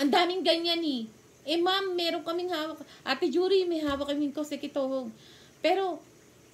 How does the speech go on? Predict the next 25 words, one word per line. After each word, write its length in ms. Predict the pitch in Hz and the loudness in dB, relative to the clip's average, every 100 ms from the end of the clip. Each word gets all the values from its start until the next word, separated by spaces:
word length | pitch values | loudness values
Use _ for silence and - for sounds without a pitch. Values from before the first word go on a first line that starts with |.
| - - - | -20 -14 -2
wala 240 | 277 311 | 2 2
na 160 | 339 320 | 2 0
kaming 200 | 339 320 | -2 -2
komunikasyon 600 | 320 330 320 294 302 294 | -2 -2 -2 -2 -2 -2
eh. 80 | 262 214 | -2 -2
Paano 320 | 277 294 339 | 0 2 0
kami 160 | 311 330 | -2 -4
kukuha 400 | 311 302 302 277 | -4 -4 -2 0
yan? 320 | 294 294 240 | 0 -2 -2
Pero 240 | 254 254 | -4 -2
may 80 | 311 | -2
hawak 320 | 285 254 254 | -2 -2 -4
kami, 320 | 262 269 254 202 | -2 -2 -2 -4
luma." 560 | 220 240 233 240 202 - - - - - - - - - - | -4 -4 -2 -2 -2 -6 -16 -20 -20 -20 -20 -20 -20 -18 -6
Kung 80 | 233 | -2
may 160 | 240 | -2
hawak 320 | 233 294 392 | 0 0 0
kayong 260 | 427 453 427 403 | 0 0 2 0
lumang 240 | 381 370 | -2 -4
Kosekitohong 1200 | 359 359 349 311 320 262 240 233 214 190 185 185 180 - - - - - - - - | -4 -4 -2 -6 -4 -2 0 0 -2 -2 -2 -4 -8 -16 -20 -20 -20 -20 -20 -20 -6
at 240 | 208 196 | -6 -2
nandun 480 | 202 208 190 247 311 | -2 -2 -2 0 0
yung 80 | 359 | 0
mga 160 | 359 | -2
pangalan 560 | 359 349 320 285 277 269 | 0 0 2 2 2 0